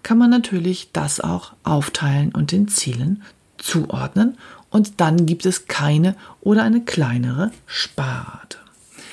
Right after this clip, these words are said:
Dann haben Sie definiert, wie Sie heute leben wollen und was Sie dafür an Geld benötigen.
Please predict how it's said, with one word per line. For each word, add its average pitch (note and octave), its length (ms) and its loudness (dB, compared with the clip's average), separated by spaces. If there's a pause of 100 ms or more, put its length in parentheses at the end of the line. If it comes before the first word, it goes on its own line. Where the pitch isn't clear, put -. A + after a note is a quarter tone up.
(340)
Dann A#3+ 240 4
haben D4 120 4
Sie C4 140 2
definiert, G3+ 640 4 (220)
wie A3+ 100 2
Sie C4 240 0
heute E3 640 0
leben E3+ 380 2
wollen C3+ 340 -6 (240)
und G#3+ 220 2
was A3 160 2
Sie A3 100 0
dafür E3+ 480 -4 (380)
an A#3 220 2 (120)
Geld C#3+ 340 -2
benötigen. D3 640 2